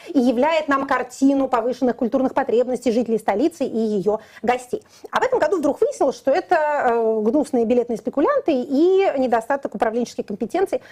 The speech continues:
со стороны директората. И вот директорат уже поменялся. Значит, имея в виду вот эту вот специфику, эм, нашего политического режима, э, вернёмся к нетривиальной реакции на Мороза. Итак,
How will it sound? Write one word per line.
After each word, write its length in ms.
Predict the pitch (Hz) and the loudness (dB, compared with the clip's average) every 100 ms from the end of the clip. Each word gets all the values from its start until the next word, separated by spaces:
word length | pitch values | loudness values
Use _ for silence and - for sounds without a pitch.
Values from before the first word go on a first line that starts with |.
| - | -16
со 80 | - | -6
стороны 380 | 240 247 214 254 | -2 0 0 0
директората. 600 | 233 247 - 247 190 - | 2 0 0 -2 -2 -6
И 40 | 233 | -2
вот 140 | 427 | 0
директорат 500 | - - 190 233 277 | 0 -2 0 -2 -2
уже 180 | 190 202 - _ - | -2 -4 -4 _ 0
поменялся. 460 | 285 285 - - | 2 2 -2 -6
Значит, 220 | - 277 - | -2 -2 0
имея 380 | 359 415 392 277 | 2 2 2 2
в 20 | |
виду 440 | 202 294 262 247 170 _ _ - | 2 2 2 0 -2 _ _ -2
вот 220 | 220 285 | -2 2
эту 200 | 294 - | 0 0
вот 300 | 214 233 233 _ - | 0 0 -2 _ -12
специфику, 920 | - 302 - 269 208 - - - - | -2 0 2 0 -2 -2 0 0 0
эм, 580 | 220 208 202 190 202 208 _ _ _ - - - | 0 0 0 -4 -8 -14 _ _ _ -20 -20 -4
нашего 240 | 254 233 214 | -2 0 0
политического 480 | 247 262 - - | 2 0 -2 0
режима, 380 | 285 403 - 554 440 339 | 2 2 2 0 0 0
э, 360 | - 254 262 254 | 0 2 2 2
вернёмся 540 | 254 285 440 440 - | 2 2 0 0 -2
к 500 | 330 - 302 330 320 269 | -2 0 0 2 2 2
нетривиальной 640 | 262 269 247 247 269 254 | 0 2 2 2 0 0
реакции 480 | 233 208 220 - 247 | 2 2 0 -4 -2
на 120 | 214 | 0
Мороза. 400 | 233 262 202 170 - | 2 0 -2 -8 -4
Итак, 240 | 349 - | -2 -2